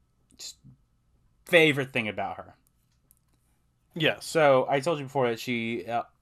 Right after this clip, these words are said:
Speaker 1: uh, survived the war that was. Well, her,
Speaker 2: Yeah.
Speaker 1: despite not being a divine being in the slightest, she's, like, as close to a god as you can be without being a god.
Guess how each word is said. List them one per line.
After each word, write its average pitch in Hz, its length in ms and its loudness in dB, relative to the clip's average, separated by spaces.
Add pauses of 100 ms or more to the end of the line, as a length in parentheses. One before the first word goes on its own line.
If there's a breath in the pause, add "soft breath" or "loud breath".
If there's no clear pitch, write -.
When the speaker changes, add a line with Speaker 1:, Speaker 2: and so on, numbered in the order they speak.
(140)
Speaker 1:
uh, 107 400 -2
survived 110 480 0
the 104 80 -6
war 98 140 -4
that 92 120 -10
was. 78 400 -16 (1500)
Well, 107 280 -4 (460)
her, 196 540 4 (100)
Speaker 2:
Yeah. 170 160 6
Speaker 1:
despite 123 600 4 (640)
not 143 260 -2
being 127 300 -2
a 123 60 4
divine 113 680 -2
being 101 400 -8
in 98 120 -8
the 92 100 -10
slightest, 98 680 -10
she's, 165 180 -10
like, 196 180 -4
as 127 140 -6
close 135 380 -4
to 147 180 -4
a 131 40 -2
god 113 240 0
as 113 80 -8
you 120 60 -16
can 101 140 -6
be 110 160 -4
without 104 320 -6
being 98 320 -10
a 110 60 -8
god. 127 400 0